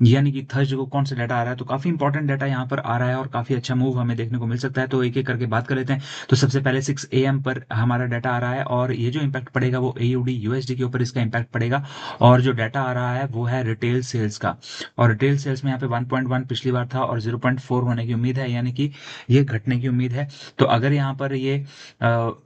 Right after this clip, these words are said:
घटता है यहाँ पर, तो इसकी वजह से जो एयूडी यूएसडी है उसमें हमें गिरावट देखने को मिल सकती है। और,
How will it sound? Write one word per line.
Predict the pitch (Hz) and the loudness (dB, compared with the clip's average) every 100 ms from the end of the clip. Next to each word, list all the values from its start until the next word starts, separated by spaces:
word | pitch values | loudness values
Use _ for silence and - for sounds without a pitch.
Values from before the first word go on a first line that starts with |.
| - 107 | -8 4
घटता | 110 110 147 | 4 6 2
है | 135 127 | 2 0
यहाँ | 117 113 | -2 -2
पर, | 139 | -2
तो | 139 127 127 143 | 0 0 -2 -4
इसकी | 123 131 | -4 2
वजह | 123 120 | 2 2
से | 117 123 | -2 0
जो | 127 | 0
एयूडी | 120 120 120 120 | 2 0 0 0
यूएसडी | 117 113 120 | -2 -2 -2
है | 135 | -2
उसमें | 117 - 127 | -4 -2 -2
हमें | 123 120 139 - 135 - | 0 -2 -4 -10 -6 6
गिरावट | 120 117 135 | 6 6 -2
देखने | 123 113 117 | -4 -2 -2
को | 123 | 0
मिल | 147 113 | -2 -2
सकती | 110 - 101 | -6 -4 -4
है। | 95 73 - - - - | -4 -10 -16 -14 -8 4
और, | 127 135 139 | 6 6 0